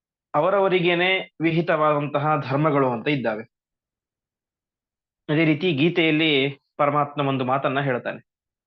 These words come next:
"ಸ್ವಧರ್ಮೇ ನಿಧನಂ ಶ್ರೇಯಃ ಪರಧರ್ಮೋ ಭಯಾವಹಃ" ಅಂತ. ನಿನಗೆ ಏನು ಪರಮಾತ್ಮ ಕೊಟ್ಟಿದ್ದಾನೋ ಧರ್ಮ ಅಂತ, ಅದನ್ನು ನೀನು ಆಚರಣೆ ಮಾಡು. "ಪರಧರ್ಮೋ ಭಯಾವಹಃ" ಅಂತ.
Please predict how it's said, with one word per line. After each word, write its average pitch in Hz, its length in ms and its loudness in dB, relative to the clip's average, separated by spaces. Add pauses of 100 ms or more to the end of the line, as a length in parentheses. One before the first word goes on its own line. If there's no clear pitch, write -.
(500)
"ಸ್ವಧರ್ಮೇ 170 840 0
ನಿಧನಂ 156 520 0
ಶ್ರೇಯಃ 147 520 0 (800)
ಪರಧರ್ಮೋ 175 720 2
ಭಯಾವಹಃ" 147 760 0 (240)
ಅಂತ. - 320 -20 (920)
ನಿನಗೆ 151 240 2
ಏನು 190 220 2
ಪರಮಾತ್ಮ 170 560 0
ಕೊಟ್ಟಿದ್ದಾನೋ 147 760 -2
ಧರ್ಮ 139 280 -2
ಅಂತ, 127 280 -2 (640)
ಅದನ್ನು 214 340 0
ನೀನು 185 500 0 (340)
ಆಚರಣೆ 160 380 0
ಮಾಡು. 135 380 0 (680)
"ಪರಧರ್ಮೋ 180 640 2
ಭಯಾವಹಃ" 135 920 0
ಅಂತ. - 340 -20